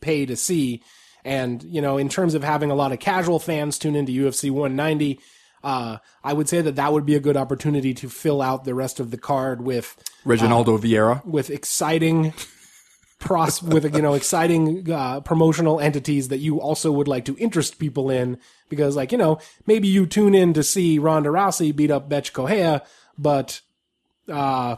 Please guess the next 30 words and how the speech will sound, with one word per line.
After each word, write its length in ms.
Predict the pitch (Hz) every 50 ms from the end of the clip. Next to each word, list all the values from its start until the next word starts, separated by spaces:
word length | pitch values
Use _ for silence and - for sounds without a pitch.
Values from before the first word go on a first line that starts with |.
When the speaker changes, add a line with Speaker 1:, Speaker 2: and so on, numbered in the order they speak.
| - _ -
Speaker 1:
Stephen 460 | - - - 196 190 175 190 185 175
Wonderboy 480 | 180 190 190 190 180 185 196 208 196
Thompson 460 | - 240 269 262 214 - - 160 139 135
is 120 | 131 127
also 340 | 151 143 127 - 147 139 139
on 140 | 135 135 131
the 60 | 127
card 400 | - - 160 147 135 127 117 113
fighting 280 | - 165 156 156 160
like 140 | 160 156 147
a 60 | 160
damn 320 | 156 156 175 175 170 170 165
video 300 | 180 254 247 185 156 143
game. 380 | 143 143 143 147 143 143 147 143 - - _ _ -
That 140 | 180 175
might 180 | 175 170 165 160
be 140 | 165 165 151
something 360 | - - 160 156 156 156 151
where 100 | 147 143
you're 140 | 143 143 143
like, 180 | 143 135 143
"Oh, 200 | - - 151 143
okay, 340 | 180 185 - 120 113 107 107 _ _ _ _ -
I 60 | - 143
should 160 | - 165 143
watch 260 | 139 147 143 139 -
this 320 | 131 127 131 185 202 -
guy 300 | - 147 131 120 120 117
more 320 | 113 120 123 123 123 117 120
also." 480 | 160 196 190 - - 107 92 90 92